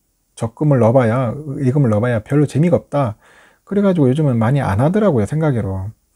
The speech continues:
다른 데 투자를 많이 하죠. 부동산이나 아니면 뭐 주식에. 약간 좀 많이 바뀌었어요, 트렌드가. 이렇게 이제 시대가 흐르니까 이 투자 방식도 많이 바뀌는 것 같습니다. 어, 그래서 이제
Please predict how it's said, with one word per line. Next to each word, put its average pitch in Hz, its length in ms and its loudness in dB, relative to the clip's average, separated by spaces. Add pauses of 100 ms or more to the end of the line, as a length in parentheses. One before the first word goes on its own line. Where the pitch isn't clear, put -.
(140)
다른 135 240 -2
데 135 80 2
투자를 156 320 -2
많이 107 220 -2
하죠. 143 240 -4
부동산이나 113 720 -4
아니면 110 400 -2
뭐 107 120 -4
주식에. 107 460 -10 (760)
약간 143 180 -6
좀 143 140 -4
많이 135 220 0
바뀌었어요, 139 720 -2
트렌드가. 113 640 -4 (560)
이렇게 180 260 -4
이제 156 80 0
시대가 202 400 0
흐르니까 123 880 0 (680)
이 151 80 -6
투자 208 280 0
방식도 131 480 -4
많이 123 200 0
바뀌는 196 400 -4
것 143 80 2
같습니다. 101 600 -4 (1500)
어, 233 120 0
그래서 208 280 4
이제 156 340 4